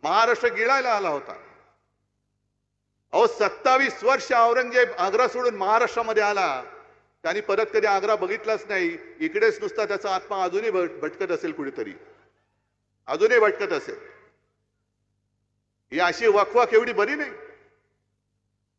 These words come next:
त्या एका लोकांनी तुमच्यावरती विश्वास टाकला. म्हणे, "पवार साहेबांनी काय केलं?"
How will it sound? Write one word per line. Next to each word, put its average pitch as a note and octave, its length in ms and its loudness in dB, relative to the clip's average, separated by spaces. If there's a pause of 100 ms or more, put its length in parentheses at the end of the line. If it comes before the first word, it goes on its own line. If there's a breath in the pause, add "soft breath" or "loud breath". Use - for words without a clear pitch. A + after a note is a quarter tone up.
(280)
त्या A3 320 4
एका A3 260 2
लोकांनी G#3+ 380 2
तुमच्यावरती A3+ 460 -4
विश्वास A3+ 460 -2
टाकला. G#3+ 300 -4 (2500)
म्हणे, A3 180 2
"पवार A3 280 4
साहेबांनी A3 320 -2
काय A3 280 2
केलं?" F3+ 320 -2